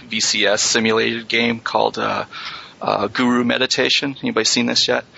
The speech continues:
He put it on the, the iPhone. And, um, he's also, uh, he actually built ten,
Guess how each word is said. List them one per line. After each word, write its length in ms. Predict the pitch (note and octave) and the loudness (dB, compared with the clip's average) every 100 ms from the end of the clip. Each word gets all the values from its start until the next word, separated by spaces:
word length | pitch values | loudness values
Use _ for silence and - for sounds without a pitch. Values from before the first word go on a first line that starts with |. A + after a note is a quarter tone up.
| - - - | -16 -16 -10
He 140 | B2 | -10
put 180 | - B2 | -2 0
it 180 | A2 - | 0 2
on 240 | A2 G#2+ | 2 2
the, 280 | G#2 F#2+ G#2 | -2 -4 -2
the 80 | - | 0
iPhone. 560 | G#2+ G#2+ - G2 F#2 G2+ - - - - _ - - - | 2 0 0 -2 -2 -12 -20 -20 -20 -20 _ -20 -16 -10
And, 460 | - A#2 G#2+ G2+ - - - - - | -2 0 0 -2 -6 -6 -18 -20 -4
um, 300 | G#2+ G#2 G2+ | 0 0 -2
he's 180 | G#2+ G#2+ | -4 0
also, 640 | G2+ G#2 - G#2 G2+ F#2+ - - - - | 2 2 2 2 2 -2 -12 -20 -20 -14
uh, 60 | - | -6
he 120 | A#2 | -2
actually 260 | A2+ - G#2+ | 0 0 0
built 380 | A2+ A2 - - | 0 0 0 -4
ten, 560 | - B2 A2+ A2+ A2+ | -2 0 2 2 -2